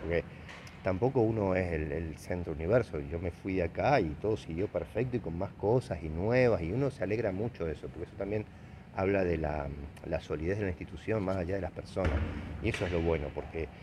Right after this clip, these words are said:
que se siga dando el servicio, no que lo dé Silvia, Lito, Mariel, Francisco, sino que el, que la institución siga dando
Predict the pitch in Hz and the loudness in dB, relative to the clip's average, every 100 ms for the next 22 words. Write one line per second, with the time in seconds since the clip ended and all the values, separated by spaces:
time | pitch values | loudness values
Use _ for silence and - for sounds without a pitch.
0 | - - - - 104 120 120 107 107 95 | -18 -14 -10 -6 -2 6 8 10 8 4
1 | 87 87 104 - 76 78 95 85 85 80 | 2 2 0 0 -2 0 0 0 2 4
2 | 80 76 71 - - - - 87 95 87 | 6 4 2 -6 -8 -10 -2 0 2 2
3 | 71 69 82 90 - 73 62 62 65 69 | -2 -2 -4 -4 0 0 0 -4 -6 -4
4 | 76 90 73 67 65 64 - - 65 82 | 0 0 0 -2 -4 -6 -8 -6 -6 -2
5 | 98 - 71 - - - - 107 127 107 | -4 -4 -8 -8 -12 -16 -8 -2 0 0
6 | 98 - 78 76 73 - - 92 - 143 | 0 -2 -4 -2 -4 -6 -8 -6 0 -2
7 | 135 117 107 90 92 92 85 | 0 2 4 4 4 2 0